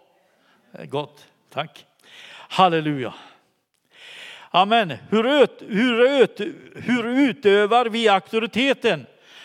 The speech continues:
Genom att ropa till Gud när vi talar till den onde i Jesu namn. Varför ska vi inte ropa till Gud om den onde attackerar? För Jesus har ju redan gjort allt som ska göras med djävulen.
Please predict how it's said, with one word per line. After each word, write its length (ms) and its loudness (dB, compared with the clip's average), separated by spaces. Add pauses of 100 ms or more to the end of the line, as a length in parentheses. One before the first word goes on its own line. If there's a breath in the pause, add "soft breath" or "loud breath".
(120)
Genom 220 2
att 160 2
ropa 380 0
till 180 -4
Gud 440 -2 (400 loud breath)
när 160 0
vi 140 -4
talar 400 2
till 160 -2
den 160 -4
onde 300 -4
i 240 -2
Jesu 300 -2
namn. 440 -2 (960 loud breath)
Varför 320 2
ska 200 -2
vi 80 -4
inte 140 -2
ropa 440 0
till 180 -6
Gud 400 -2 (180 soft breath)
om 160 -4
den 160 0
onde 340 0
attackerar? 720 0 (720 loud breath)
För 80 0
Jesus 640 0
har 100 2
ju 300 -2
redan 300 0
gjort 260 -6
allt 260 2
som 200 -6
ska 140 -2
göras 480 0
med 140 -6
djävulen. 600 -2